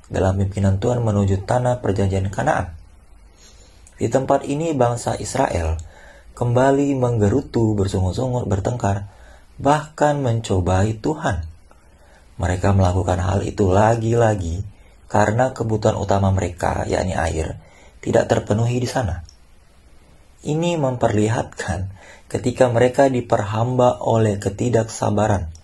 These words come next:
membuat mereka lupa akan penyertaan Tuhan dan ragu akan kuasa Allah. Sobat muda,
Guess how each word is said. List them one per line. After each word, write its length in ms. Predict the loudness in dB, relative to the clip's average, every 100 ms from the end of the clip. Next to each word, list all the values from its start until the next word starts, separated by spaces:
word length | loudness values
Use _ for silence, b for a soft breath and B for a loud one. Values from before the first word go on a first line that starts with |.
| -20 b b b b -10
membuat 320 | -6 -4 -4
mereka 320 | -4 -4 -2
lupa 480 | -2 -2 0 2 0
akan 240 | -2 -2
penyertaan 560 | 0 0 0 0 0 -2
Tuhan 480 | -2 0 0 -2 -6 B B B B B
dan 240 | 0 2 4
ragu 320 | 2 4 2
akan 320 | 2 2 0
kuasa 320 | 0 -2 -2
Allah. 400 | -4 -2 -4 -6 -14 -20 b b b b b b _ _ _ _ _ -20 -20 -20 -20 _ -10
Sobat 400 | 0 2 2 2
muda, 320 | 2 0 -2